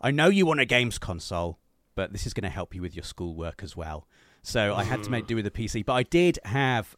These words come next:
Speaker 1: some really good games on that P C, and those were the first video games I can remember owning and playing really obsessively. So it was, you know, it was a, it was a rubbish P C. It was like a Pentium two processor. This is the kind of power we're talking about.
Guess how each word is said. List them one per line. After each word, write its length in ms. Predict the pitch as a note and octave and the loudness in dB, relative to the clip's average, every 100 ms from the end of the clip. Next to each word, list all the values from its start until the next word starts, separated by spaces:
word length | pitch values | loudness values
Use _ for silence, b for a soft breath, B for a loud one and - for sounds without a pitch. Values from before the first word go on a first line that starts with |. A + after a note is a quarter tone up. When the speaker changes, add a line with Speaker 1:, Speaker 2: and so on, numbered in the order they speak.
| _ | _
Speaker 1:
some 340 | - - B2+ B2 | -6 -2 0 2
really 300 | C#3 D3 C3 | 2 2 2
good 180 | C3+ G#2 | -2 0
games 320 | B2 B2 G#2+ | -2 -2 -4
on 60 | |
that 160 | F#2+ E2+ | -6 -8
P 180 | G2+ F2+ | -8 -8
C, 240 | - F2+ | -8 -8
and 100 | E2 | -6
those 160 | G2 A2 | -4 -4
were 40 | |
the 60 | G#2+ | -6
first 500 | - G#2+ G2+ - - - - | -4 0 0 -2 -6 -20 -14
video 320 | - A#2+ G2+ | -6 -2 0
games 280 | G2 G2 F#2+ | 0 -2 -2
I 80 | G2 | -4
can 180 | - G2+ | -4 -6
remember 300 | F#2 G2 F#2 | -4 -2 -2
owning 380 | - G#2+ G2+ F2 | 0 0 0 -4
and 140 | E2+ E2+ | -6 -4
playing 480 | A#2+ A2 F#2 E2+ D#2+ B B B | -2 -2 -2 -6 -10 B B B
really 340 | G#2+ A2 G2+ F#2 | -4 -2 0 -4
obsessively. 640 | - G#2 F#2+ D#2+ D2+ D#2 | -4 -4 -4 -8 -10 -10
So 140 | - A#2+ | -6 -6
it 80 | C3 | -2
was, 200 | B2 - B B | -4 -6 B B
you 60 | - | -12
know, 60 | |
it 40 | - | -10
was 100 | - | -14
a, 40 | |
it 100 | - | -10
was 120 | A#2+ | -8
a 60 | G2+ | -8
rubbish 400 | F2 G#2+ - - | -6 -6 -6 -12
P 160 | - F2 | -14 -12
C. 260 | - F2+ D#2 | -8 -6 -8
It 20 | |
was 100 | D#2 | -10
like 200 | E2 - | -12 -10
a 240 | D#2+ D2+ - _ _ | -10 -10 -14 _ _
Pentium 540 | - A#2+ G#2 - E2+ E2+ | -4 -4 -6 -10 -10 -10
two 300 | - G2+ F2 | -8 -6 -6
processor. 720 | - F2 E2+ E2+ D2+ - E2 | -8 -8 -8 -10 -10 -12 -10
This 160 | F2 | -10
is 60 | G2 | -10
the 60 | F2 | -12
kind 200 | - F2 | -12 -12
of 80 | D#2+ | -10
power 240 | - F#2 E2 | -6 -6 -6
we're 80 | |
talking 360 | E2 - F#2 F2+ | -8 -8 -8 -8
about. 280 | E2 D#2+ | -8 -10